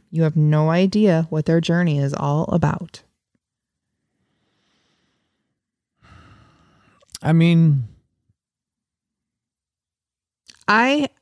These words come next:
Speaker 1: I struggle with comparison in our career. Sometimes, like, I'm like, "How come they, well, that, er,
Speaker 2: Right.
Speaker 1: how did they get a record deal?"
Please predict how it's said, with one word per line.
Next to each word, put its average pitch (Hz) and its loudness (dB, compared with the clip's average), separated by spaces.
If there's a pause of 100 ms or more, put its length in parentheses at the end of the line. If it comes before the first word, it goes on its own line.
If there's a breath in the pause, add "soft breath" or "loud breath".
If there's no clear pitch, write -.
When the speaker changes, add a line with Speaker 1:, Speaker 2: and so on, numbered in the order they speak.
(120)
Speaker 1:
I 254 0
struggle 196 0
with 175 -2
comparison 160 -2
in 151 -4 (100)
our 143 -4
career. 147 -4 (1200)
Sometimes, 208 0
like, 170 -6
I'm 160 -8
like, 175 -8
"How 330 -2
come 285 0
they, 349 0 (160)
well, 208 -10
that, - -6 (260)
er, 277 -4 (200 soft breath)
Speaker 2:
Right. 98 0
Speaker 1:
how 339 0
did 302 -2
they 359 2
get 269 0
a 185 0
record 180 -6
deal?" 170 -2